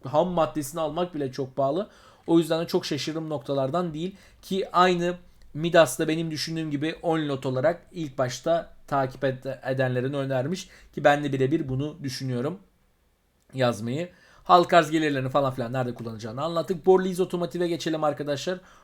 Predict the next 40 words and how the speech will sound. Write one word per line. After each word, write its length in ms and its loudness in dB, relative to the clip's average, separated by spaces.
Borliz 300 2
Otomotiv 380 -4
hakkında 400 -6
birazcık 300 -2
konuşabiliriz. 640 -2
Borliz 280 4
Otomotiv 360 -4
zaten 280 0
bildiğiniz 300 -6
üzere 100 -2
araç 360 0
kiralama, 540 0
e, 400 -2
hizmeti 680 -4
ve 360 4
Six 400 -4
Rent 220 4
a 100 0
Car 160 6
markasının 520 -4
Türkiye 320 -4
temsilcisi 540 -6
olan 180 -4
şirketin 360 -12
tam 220 2
hakimiyetinin 560 -4
yüzde 300 -6
yüz 260 -6
bağlı. 460 0
Ki 180 -2
bildiğiniz 300 -4
üzere 160 -2
Galatasaray 420 -2
formasının 460 -6
üstüne 340 -6
Six 360 -8
Rent 220 -2
a 60 -6
Car 160 -6
yazıyordu 560 -2